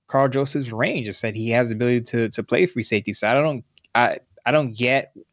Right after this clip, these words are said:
why Carl Joseph would be a backup to Jonathan Abram. Uh, of course, we'll see what happens during the draft, but I feel like they could have done better at the free safety position. Um, there's a pick that caused a lot of controversy that I like that a lot of people didn't, and that was Kenyon Drake.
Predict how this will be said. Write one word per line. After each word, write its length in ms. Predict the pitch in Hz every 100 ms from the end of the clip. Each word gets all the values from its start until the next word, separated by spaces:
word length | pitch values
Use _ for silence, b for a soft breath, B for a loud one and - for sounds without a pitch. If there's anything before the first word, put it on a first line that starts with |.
| _
why 560 | 104 117 120 120 113 -
Carl 220 | 123 107
Joseph 420 | 104 107 113 104
would 140 | 107
be 100 | 101
a 80 | 92
backup 720 | 82 87 190 107 - 151 151
to 240 | - 143 131
Jonathan 400 | 135 139 139 143
Abram. 420 | 151 156 160 170 B B B B B -
Uh, 100 | 110 -
of 100 | -
course, 240 | 151 135
we'll 140 | 139 139 -
see 200 | - 127
what 100 | 110
happens 320 | 117 127 117
during 140 | 120
the 60 | 107
draft, 440 | 113 123 135 135
but 80 | 120
I 40 | 117
feel 180 | 151
like 80 | 139
they 100 | 127
could 140 | - 113
have 180 | 98
done 280 | - 110 101 -
better 280 | 107 104 101
at 140 | 98
the 80 | 95
free 180 | - 107
safety 320 | - 95 95
position. 640 | 101 95 123 120 131 123 127 B B B B B -
Um, 500 | 120 120 117 107 80 _ _ -
there's 200 | 165 156
a 60 |
pick 300 | 143 220 269
that 320 | - 131 - _ _
caused 260 | - 180 131
a 20 |
lot 120 | 123
of 80 | 117
controversy 640 | - 113 120 110 110 -
that 160 | 117 110
I 100 | 113
like 300 | 113 113 110
that 160 | 101 92
a 40 |
lot 140 | 101
of 60 | 101
people 260 | 113 - 95
didn't, 340 | 113 120 151
and 100 | 120
that 140 | 104 95
was 140 | 104
Kenyon 360 | - 123 120 107
Drake. 420 | 117 139 -